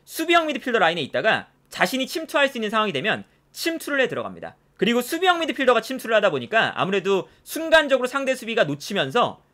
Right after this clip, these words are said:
이 공간으로 슈투트가르트가 패스를 보내주고 여기서 엔도 아타루가 상대의 측면을 무너뜨린 다음에 크로스, 여기서 득점이 나오는 장면이거든요. 이렇게 영리하게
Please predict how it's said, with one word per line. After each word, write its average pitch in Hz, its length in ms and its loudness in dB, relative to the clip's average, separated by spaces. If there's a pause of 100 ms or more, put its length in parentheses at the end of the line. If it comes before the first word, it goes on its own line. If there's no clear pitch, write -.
(200)
이 240 220 0
공간으로 175 480 -2
슈투트가르트가 185 800 -4 (220)
패스를 254 300 -6
보내주고 117 540 -6 (300)
여기서 220 480 4
엔도 160 200 0
아타루가 180 580 0 (120)
상대의 277 560 2
측면을 254 380 -4
무너뜨린 160 400 -4
다음에 135 360 -2
크로스, 285 420 -4 (260)
여기서 262 320 4
득점이 262 380 0
나오는 208 240 2
장면이거든요. 123 680 -6 (320)
이렇게 226 540 0 (200)
영리하게 190 800 2